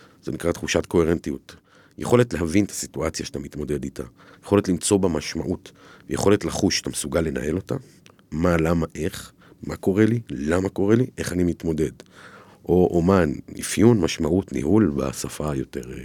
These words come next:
גבוהה של זה. זה מנבא התמודדות טובה יותר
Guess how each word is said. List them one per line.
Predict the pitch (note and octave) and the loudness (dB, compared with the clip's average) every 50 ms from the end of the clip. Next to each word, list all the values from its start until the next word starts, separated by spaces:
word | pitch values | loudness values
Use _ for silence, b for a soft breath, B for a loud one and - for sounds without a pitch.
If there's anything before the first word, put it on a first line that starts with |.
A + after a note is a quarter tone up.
| - | -16
גבוהה | - - - - - - | -20 -18 -14 -12 -12 -8
של | - - G#2 | -2 -2 -2
זה. | G#2 B2+ C3 - B B B B B B B B B B B B B B B B B B _ | 0 0 -4 -6 B B B B B B B B B B B B B B B B B B _
זה | B2 - B2 | 2 4 6
מנבא | C#3 D#3 C3 G2+ C#2 G2 A#2+ D3+ - | 6 8 6 6 6 6 6 6 4
התמודדות | - - - E2 E2+ E2 F2 E2+ E2 - | 2 -4 -4 -2 -2 0 0 0 -2 -4
טובה | - - D#2 D2 D2 F2 A2 C3+ | -2 -4 -4 0 2 4 6 6
יותר | C#3 C3+ - D#3+ D#3 | 6 6 4 4 4